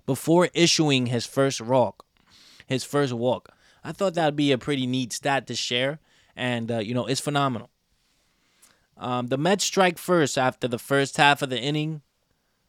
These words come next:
Um, Luis Guillorme, he gets the start at third, and he makes a diving play, snagging a liner in the hole to save a hit. Brian Anderson.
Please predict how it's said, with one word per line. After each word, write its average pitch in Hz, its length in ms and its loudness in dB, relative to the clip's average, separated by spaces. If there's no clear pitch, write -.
Um, 120 720 0
Luis 170 460 2
Guillorme, 190 580 2
he 139 140 -10
gets 170 260 -4
the 139 100 -10
start 135 320 -4
at 117 200 -6
third, 131 300 -4
and 120 120 -8
he 127 120 -8
makes 131 220 -4
a 123 60 -6
diving 120 400 -4
play, 123 300 -6
snagging 120 460 -6
a 110 60 -10
liner 117 420 -8
in 113 100 -8
the 107 100 -8
hole 110 360 -8
to - 80 -20
save 107 320 -10
a 107 60 -10
hit. 110 280 -12
Brian 180 340 -2
Anderson. 156 640 0